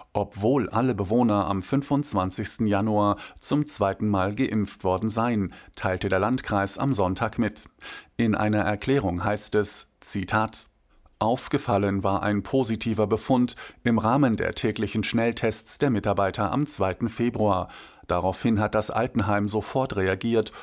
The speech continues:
und alle Bewohner und Mitarbeiter getestet. Als dabei acht Bewohner positive Befunde erhalten hatten, sind bei der anschließenden kompletten Testung und Typisierung der Bewohner die vierzehn Fälle der britischen Variante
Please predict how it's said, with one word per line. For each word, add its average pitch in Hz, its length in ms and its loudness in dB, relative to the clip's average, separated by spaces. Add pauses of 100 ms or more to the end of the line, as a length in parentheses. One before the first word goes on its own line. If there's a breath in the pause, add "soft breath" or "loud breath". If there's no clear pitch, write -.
(120 loud breath)
und 110 300 0
alle 123 160 4
Bewohner 107 520 2
und 143 220 0
Mitarbeiter 98 560 0
getestet. 110 640 -2 (340 loud breath)
Als 101 320 -2
dabei 95 340 2
acht - 280 -6
Bewohner 104 460 4
positive 110 600 -2
Befunde 117 440 2
erhalten 107 500 0
hatten, 107 340 0 (260 loud breath)
sind 110 320 0
bei 101 140 2
der 101 220 2
anschließenden 101 760 0
kompletten 95 600 -2
Testung 120 500 0 (220 loud breath)
und 110 340 0
Typisierung 113 760 0
der 95 120 0
Bewohner 110 560 0 (320 loud breath)
die 110 80 0
vierzehn 117 500 -2
Fälle 110 380 2
der 92 160 -2
britischen 110 480 -2
Variante 104 680 2